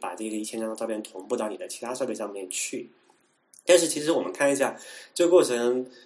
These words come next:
他做反了，他其实应该是把所有的照片永久地保存在他的服务器上，然后只在手机上保存最近的可能五百、一千张。这样的话，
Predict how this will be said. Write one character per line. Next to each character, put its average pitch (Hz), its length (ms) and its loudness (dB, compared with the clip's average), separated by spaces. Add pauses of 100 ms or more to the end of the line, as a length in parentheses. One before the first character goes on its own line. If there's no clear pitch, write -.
(220)
他 175 160 2 (140)
做 180 200 6
反 - 460 -2
了， - 160 -20
他 - 140 -4
其 156 160 -2
实 165 80 0
应 170 80 0
该 170 180 2
是 165 180 0
把 - 400 -6 (580)
所 131 260 4
有 143 40 0
的 110 80 -2
照 110 140 -2
片 107 180 -2
永 98 160 -6
久 - 140 -2
地 110 80 -4
保 92 180 -10
存 95 220 -14
在 98 180 -8
他 104 120 -8
的 98 120 -6
服 - 200 -10
务 98 40 -10
器 - 200 -6
上， - 200 -12
然 - 120 -10
后 120 100 -4
只 117 160 -10
在 110 180 -2
手 - 320 -6
机 127 140 -6
上 131 180 -2
保 - 200 -8
存 90 320 -6
最 107 120 -2
近 104 200 -8
的 92 100 -8
可 92 160 -16
能 90 100 -12
五 90 160 -10
百、 95 200 -6
一 98 100 -14
千 95 240 -8
张。 95 240 -10 (240)
这 170 100 6
样 160 100 8
的 131 80 0
话， 127 380 2